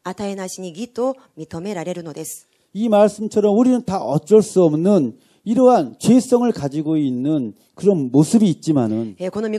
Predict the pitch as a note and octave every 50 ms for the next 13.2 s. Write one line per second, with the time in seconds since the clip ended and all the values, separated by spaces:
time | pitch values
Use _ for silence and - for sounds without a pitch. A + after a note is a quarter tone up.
0 | G#3+ B3+ B3+ C4 A#3+ B3+ B3 C4 C4 C4 C#4+ D4+ C#4+ A3+ G3+ G#3 G#3+ A3 F#3 E3+
1 | F3+ F#3+ - D4 E4 - - E4 E4 E4 - - C4 C4 D4+ D#4 C4 G3+ - _
2 | _ _ - A3 B3 C4+ C4 - A3+ G#3 G#3 G3 F#3 F#3+ F#3+ G3 F#3 F3+ E3+ F3+
3 | E3+ D#3+ D#3 - - F4+ F#4 E4+ C#4+ G#3 G#3+ F#3 D#3+ E3 - B3 A#3+ A#3 A3 A3
4 | G3 A3 F#3+ - A#3 G3 F#3 F3+ - G3 A#3 C4+ C4+ A3 F3+ E3+ D#3+ - - D#3
5 | E3+ G3 G3+ D3+ - _ - - G#3+ C4 D4+ D4 D4 C#4+ C#4+ C#4+ - - F3 E3
6 | E3 D3 D3+ D#3 D3 C#3+ C#3 C3+ D3 G3+ A#3 A#3+ A#3 - _ _ _ - D#3+ G#3+
7 | A#3+ A#3 - B3 B3 B3 B3 B3 B3 A#3 - - F3 F3+ D#3+ G#3 G3 E3+ E3 D3+
8 | C3+ B2+ - - - G#3+ A#3+ A#3 - _ _ _ - - C4 C4 C4 C4 A#3+ A3
9 | G3+ F3+ F3 G3+ B3 C#4 C#4 C4+ _ _ _ _ _ - C#3+ C#3+ C#3 C3 B2+ -
10 | F3+ G#3 A3+ G#3+ - _ _ _ - D#3 D3+ - - D3 C3+ B2+ C3+ D#3 G#3 G#3
11 | D3 C#3 - - B2+ G#2+ F#2+ F2+ - G#3 A3 A#3 A3 A3+ G#3 G3 G3+ - C#4 D4
12 | - D4 D4 D4+ D4 D4+ C#4+ C4+ - D4+ D4+ F4+ F4+ F4+ F4+ E4+ F4 E4 - -
13 | E4 E4+ C4+